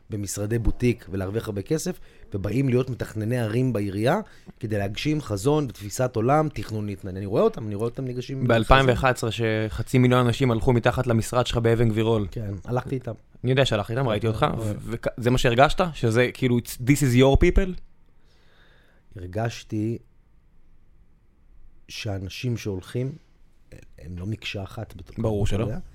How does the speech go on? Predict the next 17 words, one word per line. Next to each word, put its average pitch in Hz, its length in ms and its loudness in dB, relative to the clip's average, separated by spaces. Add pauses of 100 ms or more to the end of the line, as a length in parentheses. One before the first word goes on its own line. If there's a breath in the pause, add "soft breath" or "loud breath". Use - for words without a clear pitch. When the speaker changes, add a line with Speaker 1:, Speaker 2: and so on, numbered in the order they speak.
(520 soft breath)
Speaker 1:
הם 113 140 -6
אנשים 123 400 -4 (160)
שהבינו, 113 1040 -2 (800)
וזו 98 240 2
הייתה 135 220 0
הזעקה 113 360 -2
הגדולה 113 260 -4
של 120 100 -6
המחאה 117 200 -4
החברתית, 113 380 -4
כי - 120 -12
לא 104 80 -4
באמת 120 360 -4
דיברו 107 320 -4
שם 110 240 -6
רק 117 280 -10
על 113 120 -8